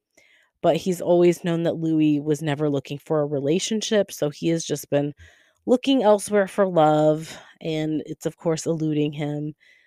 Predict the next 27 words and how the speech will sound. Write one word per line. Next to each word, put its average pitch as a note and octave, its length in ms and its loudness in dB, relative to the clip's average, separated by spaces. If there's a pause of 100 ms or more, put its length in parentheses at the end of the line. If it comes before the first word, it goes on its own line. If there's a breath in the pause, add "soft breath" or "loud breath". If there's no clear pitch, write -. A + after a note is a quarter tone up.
(300 soft breath)
But C#3 340 4 (260)
there's F#3+ 260 2
this - 380 2 (580)
odd E3+ 320 2
opportunity, D#3 800 -2
so C3+ 200 -8
I - 80 -6
guess - 220 2
that's D3+ 260 -2
kind C#3+ 320 -6
of B2+ 100 -6
the C3 80 -8
fun A#2+ 300 -10
part, - 300 -16 (540 soft breath)
that - 120 -6
presents E3+ 440 0
itself D#3 480 0 (180)
where D3+ 280 0
they D3 120 2
can D#3+ 180 -12
marry D3 280 -4
each - 160 -10
other C#3+ 180 -2
for D3+ 160 -8
twenty-four D3 560 -6
hours, B2 540 -12 (640 soft breath)
and D3 400 -2